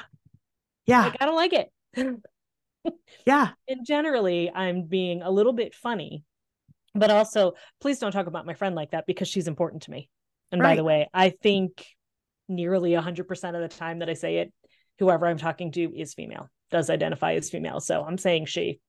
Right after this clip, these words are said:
Speaker 2: on purpose <laughs> there.
Speaker 1: Yeah. And we're saying she on purpose because we're talking to women solopreneurs. And I have noticed in working with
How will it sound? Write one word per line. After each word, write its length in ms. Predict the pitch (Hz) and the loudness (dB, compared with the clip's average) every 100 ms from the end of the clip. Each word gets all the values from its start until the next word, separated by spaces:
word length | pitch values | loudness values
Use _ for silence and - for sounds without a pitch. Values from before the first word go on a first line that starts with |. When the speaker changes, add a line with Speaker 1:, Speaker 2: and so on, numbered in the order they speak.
| _ - | _ -12
Speaker 2:
on 180 | - 170 | -2 -2
purpose 380 | 160 170 - 214 | 0 0 0 0
<laughs> 20 | |
there. 420 | - 247 302 311 - _ _ _ - | 4 4 6 4 4 _ _ _ 2
Speaker 1:
Yeah. 260 | 233 240 - _ _ _ - - | 4 4 -2 _ _ _ -20 -4
And 180 | 226 220 | 2 6
we're 120 | 240 240 | 6 4
saying 300 | 214 190 190 | 2 0 -2
she 220 | 214 185 | -2 -2
on 140 | 170 | -2
purpose 340 | 156 175 294 285 | -6 -6 -4 -4
because 360 | 277 214 185 185 | -2 2 2 2
we're 140 | 190 | -4
talking 400 | 180 165 185 180 | -2 -6 -4 -4
to 80 | 175 | -2
women 240 | 180 185 | -2 -2
solopreneurs. 760 | 180 185 185 - 208 208 143 143 - | -4 -4 -4 -4 -2 0 -2 -4 -2
And 540 | 226 240 214 214 226 - - _ _ - _ _ _ _ _ _ _ _ - | 2 4 4 4 2 -2 -14 _ _ -20 _ _ _ _ _ _ _ _ -10
I 200 | 185 196 254 | -4 4 6
have 240 | 208 165 | 4 2
noticed 720 | 170 156 151 175 220 - - | -2 0 0 -2 -2 -8 -12
in 220 | 175 170 | -6 -4
working 460 | 165 170 175 175 165 | 0 0 0 -4 -2
with 400 | 156 147 147 - | -2 -2 -4 -8